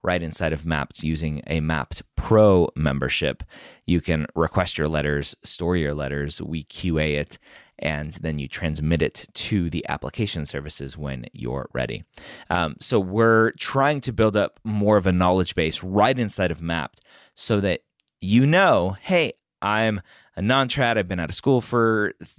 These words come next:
these years. Here's my school list that I'm building in Mappd."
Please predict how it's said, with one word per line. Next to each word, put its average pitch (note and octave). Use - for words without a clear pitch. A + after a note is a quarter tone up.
these A#2
years. A2
Here's B2+
my G#2+
school C3
list A#2+
that A2+
I'm G#2+
building G#2+
in G2+
Mappd." G2